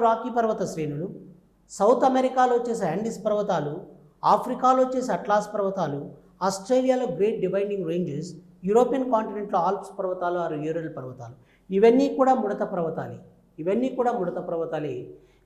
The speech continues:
వీటన్నింటికంటే చివరగా ఏం ఏర్పడ్డాయంటే హిమాలయ పర్వతాలు ఏర్పడ్డాయి. కాబట్టి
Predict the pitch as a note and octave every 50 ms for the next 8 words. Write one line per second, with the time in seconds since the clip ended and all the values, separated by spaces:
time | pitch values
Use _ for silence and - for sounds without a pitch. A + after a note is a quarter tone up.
0 | - G3+ A3+ A3+ - A3+ G3+ A3+ C4 B3+ A#3+ C4+ - B3+ B3+ A#3 B3+ B3 B3+ -
1 | - G#3 G#3 A#3 A#3+ A#3+ A#3+ B3 A3+ G#3+ G3+ G#3 G3+ F3+ - G3+ F#3 F3+ F#3 F#3
2 | F3+ F3+ G3 F#3 E3+ F3 E3+ E3+ E3+ E3+ D#3+ - F3 D#3 D#3 D3+ D#3+ D3+ D3 D3+
3 | C#3+ C3+ C#3+ D#3 C#3+ C#3 C#3 C3+ - C3+ C3 B2+ B2+ A#2 B2+